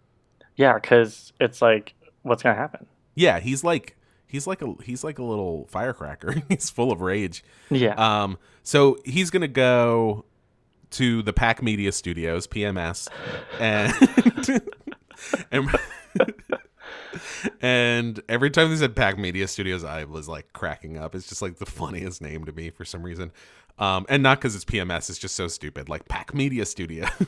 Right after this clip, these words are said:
Speaker 2: Um, so Brooklyn and Bronx go with him, and,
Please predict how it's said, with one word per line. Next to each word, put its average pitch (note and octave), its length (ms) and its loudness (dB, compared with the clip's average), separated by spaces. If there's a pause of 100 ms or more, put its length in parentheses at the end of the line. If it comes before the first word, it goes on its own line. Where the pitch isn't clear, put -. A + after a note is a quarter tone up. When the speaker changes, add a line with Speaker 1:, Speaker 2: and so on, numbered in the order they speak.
(920)
Speaker 2:
Um, G2 500 0 (220)
so D3 160 4
Brooklyn C#3+ 280 4
and C3+ 60 2
Bronx A2 260 2
go A2 120 -2
with G2 100 0
him, F2+ 320 -4
and, G2+ 340 -4